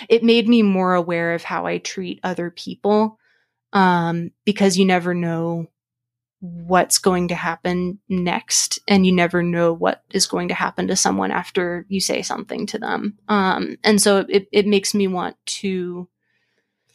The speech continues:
it, it made me a lot more careful about how I approached the relationships in my life, because beforehand I had been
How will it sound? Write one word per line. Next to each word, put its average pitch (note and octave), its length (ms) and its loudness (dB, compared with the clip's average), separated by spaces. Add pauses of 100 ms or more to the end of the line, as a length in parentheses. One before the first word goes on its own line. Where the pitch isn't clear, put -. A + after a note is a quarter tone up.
(960)
it, G#3+ 240 0
it - 140 6
made G#3+ 300 4
me G#3 280 2
a - 80 -4
lot F3+ 240 -2
more F3+ 140 -6
careful F3+ 560 -6
about F3+ 340 0
how F#3 260 -2
I F3+ 100 2
approached - 580 -4
the F3+ 100 -2
relationships G3 760 0
in A3+ 100 4
my A3 120 4
life, G#3+ 340 0
because F#3 420 0
beforehand F#3 840 -4
I F3 60 0
had F3+ 300 -4
been F#3 460 -2